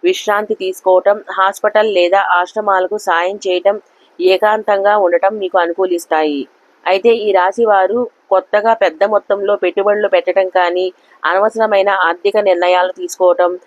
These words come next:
అనవసర ప్రయాణాలు, అనవసర వాదనలు, శత్రువులను తక్కువగా చూడటం వంటి వాటికి దూరంగా ఉండటం మంచిది. ఈ రాశి వారు హనుమంతుడికి, దుర్గాదేవికి పూజ చేయటం వల్ల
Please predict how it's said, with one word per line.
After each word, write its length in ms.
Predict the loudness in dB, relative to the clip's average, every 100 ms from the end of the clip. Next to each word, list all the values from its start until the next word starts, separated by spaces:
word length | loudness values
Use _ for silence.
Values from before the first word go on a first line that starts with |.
| -20 -6
అనవసర 400 | -2 0 0 -2
ప్రయాణాలు, 840 | 0 0 0 0 0 0 0 -2 -6 _ -6
అనవసర 440 | -2 -2 -2 -2
వాదనలు, 720 | 0 2 0 0 -2 -2 -2 -4 _ _
శత్రువులను 600 | -8 -6 0 2 2 0
తక్కువగా 520 | 0 -2 0 2 2 2
చూడటం 300 | 0 0 0
వంటి 220 | 0 -2 0
వాటికి 280 | 0 -2
దూరంగా 460 | -2 2 2 2 2
ఉండటం 280 | 2 0 -2
మంచిది. 480 | -2 -6 -6 -8 -10 _ _ _ _
ఈ 140 | -4 0
రాశి 320 | 2 0 0
వారు 380 | 2 2 0 -2
హనుమంతుడికి, 680 | -2 -2 -4 -4 -6 -4 -6 -4
దుర్గాదేవికి 680 | -2 0 0 0 -2 -4
పూజ 380 | -4 -2 -2 -2
చేయటం 300 | -2 -2 -2
వల్ల 360 | 0 2 0